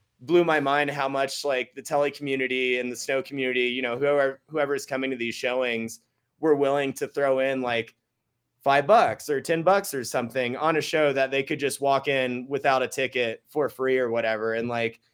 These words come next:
you know, I, I think people may not realize, like, seeing five bucks pop up as a donation is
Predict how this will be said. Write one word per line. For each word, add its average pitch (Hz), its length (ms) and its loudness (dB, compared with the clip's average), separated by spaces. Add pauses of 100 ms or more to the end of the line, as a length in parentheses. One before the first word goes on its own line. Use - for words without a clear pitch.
(320)
you 208 120 2
know, 160 140 6
I, 156 320 4
I 151 60 0
think 170 380 -2 (680)
people 165 720 2
may 139 260 0
not 139 240 0
realize, 139 520 2
like, 123 260 -4 (340)
seeing 196 340 2
five 151 340 2
bucks 135 260 2
pop 156 320 0
up 175 240 4
as 151 160 2
a 135 40 -2
donation 135 720 0
is 147 220 -2